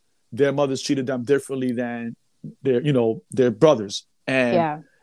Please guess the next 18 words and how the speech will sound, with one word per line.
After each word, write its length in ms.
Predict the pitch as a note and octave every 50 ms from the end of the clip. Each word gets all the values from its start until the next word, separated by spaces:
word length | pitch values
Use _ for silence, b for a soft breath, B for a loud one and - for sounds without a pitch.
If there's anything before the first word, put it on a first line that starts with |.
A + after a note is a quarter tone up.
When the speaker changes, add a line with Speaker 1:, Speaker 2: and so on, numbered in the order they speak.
| -
Speaker 1:
and 120 | - C3+ C3
that's 160 | C3 C3+ -
something 480 | - - D#3+ D3 - - D3+ D3 C3+ A#2+
that, 220 | C#3 C3 A#2+ A#2+
and 100 | C#3+ C#3+
also 280 | C#3+ F3 F3 - E3 D3
in 60 | C#3
immigrant, 360 | D#3+ F#3 E3+ C#3+ C#3+ C3 - -
I 80 | C3+ C3+
hear 120 | C#3+ D3
that 140 | C#3+ C#3+ -
from 120 | - C3+ -
immigrant 380 | E3 F3 E3+ D3 B2+ C#3+ B2+ -
families, 300 | - A#2+ A2+ A#2 A2+ G2+
whether 140 | A#2+ A2+ A#2
they're 80 | B2 B2
from 160 | - C3+ B2
Jamaica, 680 | A2+ - A2+ B2+ E3 F3+ E3+ - E3+ D#3+ D3+ D3+ D3+ D#3